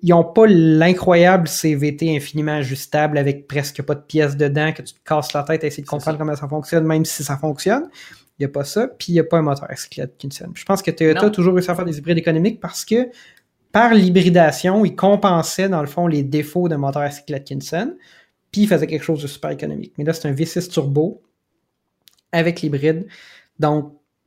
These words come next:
Speaker 1: ce sera peut-être pas si bon que ça.
Speaker 2: Mais
Speaker 1: Mais
Speaker 2: en
Speaker 1: ça a
Speaker 2: réalité, Gab, quand on dit hybride,
Speaker 1: cinq cent quatre-vingt-trois livres-pieds de couple.
Speaker 2: C'est une transmission automatique traditionnelle et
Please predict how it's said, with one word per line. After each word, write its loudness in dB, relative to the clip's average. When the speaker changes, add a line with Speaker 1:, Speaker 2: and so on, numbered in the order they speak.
Speaker 1:
ce -20
sera -12
peut-être -10
pas -6
si -14
bon -8
que -14
ça. -14
Speaker 2:
Mais 0
Speaker 1:
Mais 4
Speaker 2:
en 2
Speaker 1:
ça 0
a 4
Speaker 2:
réalité, -2
Gab, 0
quand -4
on -2
dit -6
hybride, -2
Speaker 1:
cinq -2
cent -4
quatre-vingt-trois -2
livres-pieds -6
de -18
couple. -14
Speaker 2:
C'est -10
une -4
transmission -6
automatique -6
traditionnelle -10
et -10